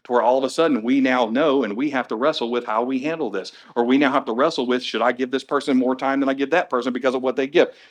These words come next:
That's not right. We don't wanna be put in that position. That's called partiality. It's a sin.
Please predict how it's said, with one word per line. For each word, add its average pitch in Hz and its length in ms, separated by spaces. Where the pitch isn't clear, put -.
That's - 260
not 139 240
right. 156 320
We 113 60
don't 117 100
wanna 139 100
be 143 80
put 190 240
in 117 120
that 104 160
position. 101 340
That's 104 160
called 160 240
partiality. 147 720
It's - 100
a 123 60
sin. 180 420